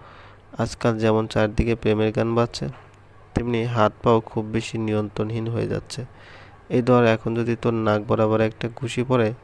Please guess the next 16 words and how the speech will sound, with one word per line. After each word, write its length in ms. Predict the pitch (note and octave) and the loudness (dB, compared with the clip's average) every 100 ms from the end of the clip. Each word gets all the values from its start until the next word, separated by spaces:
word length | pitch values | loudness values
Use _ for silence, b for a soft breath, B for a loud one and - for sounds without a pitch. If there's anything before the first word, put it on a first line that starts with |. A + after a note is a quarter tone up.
| B B B B - | B B B B 0
বা 160 | A2 | 0
কোমর 380 | - A2 A2 A2 | 0 0 2 2
বরাবর 320 | A2 A2 A2 | 4 4 4
একটা 220 | A2 - | 2 0
লাথি 360 | A2 G#2+ G#2+ A#2+ | 0 0 0 0
পড়ে, 300 | - A#2+ G#2+ B2 - - - - - | 0 -2 -2 -8 -18 -20 -20 -2 2
তবে 260 | B2+ A#2+ | 2 2
কিন্তু 360 | B2+ A#2+ A#2+ A#2 B B B B | 0 -2 -2 -4 B B B B
আমাকে 280 | A#2 A#2+ A2+ | 0 2 0
দোষ 280 | G#2+ G#2 G#2+ | 2 2 0
দিস 240 | A2 - | -6 -6
না। 180 | - A2+ - B B - | -8 -10 -14 B B -8
আসলে 300 | B2+ B2 C#3+ C#3 | -6 0 -2 2
দিনকাল 360 | A2 A2 A2 | 0 2 0
বদলেছে 480 | A2 G#2+ A2 A2 C3 | 2 0 0 -2 -4
তো, 260 | C3+ A#2+ | -2 -2